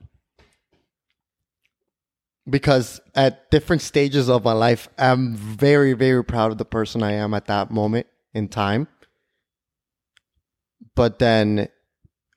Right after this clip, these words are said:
you're always working to improve yourself. So it's, it's like, hmm. What do you think? Uh,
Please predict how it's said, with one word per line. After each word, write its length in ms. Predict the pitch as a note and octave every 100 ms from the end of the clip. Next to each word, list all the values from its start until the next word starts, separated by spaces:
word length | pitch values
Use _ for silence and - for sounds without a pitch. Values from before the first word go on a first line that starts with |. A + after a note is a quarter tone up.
| _ _ _ _
you're 200 | - B2
always 280 | C3 C3+ B2+
working 460 | A2+ A#2+ - A#2+ A2+
to 320 | - B2 A2
improve 520 | A2 G#2 C3+ B2 A2
yourself. 760 | A2 G#2+ G2 - F#2 F2 - - _ _ _ _ _ _ _ _
So 560 | - A2+ G#2+ G2+ G2+
it's, 420 | G#2 G2+ - - - _ _
it's 200 | G2+ - A2+
like, 300 | G#2 - - - _ _ _ _ _ _ _ _ _ _ _ _ _ -
hmm. 540 | A2 G#2+ G2+ F2+ D#2+ D2+ _ _ _ _ _ _ _ _ _ _ _ _ _ -
What 100 | A#2
do 80 | C3
you 100 | C3
think? 360 | G2+ F2 - -
Uh, 120 | G#2